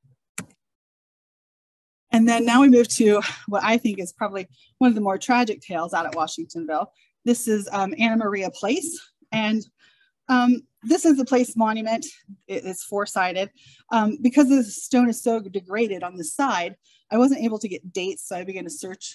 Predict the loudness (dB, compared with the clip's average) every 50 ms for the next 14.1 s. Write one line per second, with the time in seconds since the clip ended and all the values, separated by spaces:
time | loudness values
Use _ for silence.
0 | _ _ -14 -14 -12 -10 -12 -12 -12 -10 -12 -12 -12 -10 -12 -12 -12 -8 -6 -4
1 | -4 -4 -6 -10 -16 _ _ _ _ _ -2 0 0 4 4 2 2 2 -4 -2
2 | -2 -2 -4 -6 -8 -10 -10 -10 -12 -12 -12 -10 -10 -8 -8 -6 -4 -4 -4 -4
3 | -4 -8 -10 -16 -18 -20 _ _ _ -20 -20 _ _ _ _ _ _ _ _ _
4 | _ _ _ _ _ _ -20 -20 -14 -10 -10 -8 -8 -8 -8 -10 -12 -8 -8 -8
5 | -8 -8 -12 -14 -18 -14 -12 -4 -2 0 0 0 -2 -6 -8 -10 _ -20 -20 -20
6 | -20 -20 _ _ 0 4 6 6 8 6 4 2 -2 _ _ 0 4 4 4 6
7 | 6 4 6 4 4 0 -2 -2 -2 -2 -4 -6 -8 -6 -6 -4 -4 -4 -4 -4
8 | -4 -4 -8 -10 -14 -10 -8 -8 -8 -8 -10 -10 -10 -8 -6 -6 -6 -6 -8 -10
9 | -12 -12 -12 -10 -10 -10 -10 -10 -14 _ _ -20 -20 _ _ _ -6 -2 0 2
10 | 2 2 0 0 0 2 2 2 2 0 -2 -4 -6 -8 -16 _ -8 -8 -8 -8
11 | -8 -6 -2 2 4 6 6 4 4 0 -2 -4 -4 -6 -8 -8 -8 -6 -6 -8
12 | -8 -12 -14 -18 -20 _ _ _ _ _ _ _ _ _ _ _ -14 -12 -12 -10
13 | -6 -6 -4 -4 -6 -8 -10 -12 -12 -12 -12 -14 -10 -8 -4 -4 -2 -2 -4 -6
14 | -10